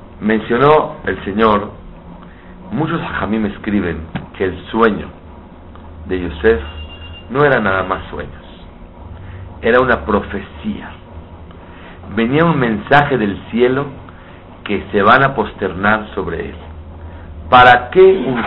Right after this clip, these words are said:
joven a los diecisiete años tiene que soñar tal cosa? La respuesta se puede decir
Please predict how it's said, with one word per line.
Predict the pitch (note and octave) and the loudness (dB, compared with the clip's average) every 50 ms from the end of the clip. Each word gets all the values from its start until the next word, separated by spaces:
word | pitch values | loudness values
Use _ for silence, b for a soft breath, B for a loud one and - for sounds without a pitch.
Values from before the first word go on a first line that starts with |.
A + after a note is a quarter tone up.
| - - B2+ | -6 -4 2
joven | B2+ C#3+ D3+ C#3 C#3+ C#3 | 6 6 6 6 6 2
a | B2 | 2
los | A2+ G#2 G#2 G2 F2 | 2 2 0 0 -2
diecisiete | E2+ F#2+ F#2+ E2+ F2+ F#2+ F2 - - G#2 B2 B2+ B2 B2 A2+ G#2+ | -4 -6 -8 -8 -10 -12 -14 -12 -6 0 2 2 2 4 2 4
años | G#2 G#2+ G#2+ A2 A2+ A2 A2 - B B B B B B B B - - - | 4 4 2 0 -4 -6 -8 -12 B B B B B B B B -20 -10 -2
tiene | C3+ C3+ C3+ C3+ C3 B2+ | 2 4 4 4 4 2
que | - B2 G2+ - | 0 -2 -4 -2
soñar | - G2 F#2+ G2 G#2+ A#2 A#2+ B2 B2 - - - - - | -4 -4 -2 0 2 4 4 4 2 0 -8 -14 -6 2
tal | A2 G#2+ G#2+ G#2+ G#2+ G#2+ - - - | 6 6 6 6 4 0 -4 -8 -10
cosa? | - F2+ E2 - - - - - - - - - - - - - - - - - - - G3+ - B B B B B B - | -8 -8 -8 -8 -10 -14 -18 -18 -18 -20 -20 -20 -20 -20 -20 -20 -20 -20 -20 -14 -10 -8 -8 -8 B B B B B B -4
La | F#2+ G#2 G#2 | 0 2 4
respuesta | G#2 G2+ G2 - - - C#3 D3+ D3 C#3+ C#3+ C3+ | 4 2 0 -4 0 6 6 6 6 4 0 -4
se | C#3 A2+ | -4 -6
puede | G2+ - A#2 A#2+ A#2 G#2+ | -2 0 0 2 2 0
decir | F#2+ F#2 F#2 - G#2 A2 A2+ A2 G#2 | 0 -2 -4 -4 -4 -2 -2 -2 -4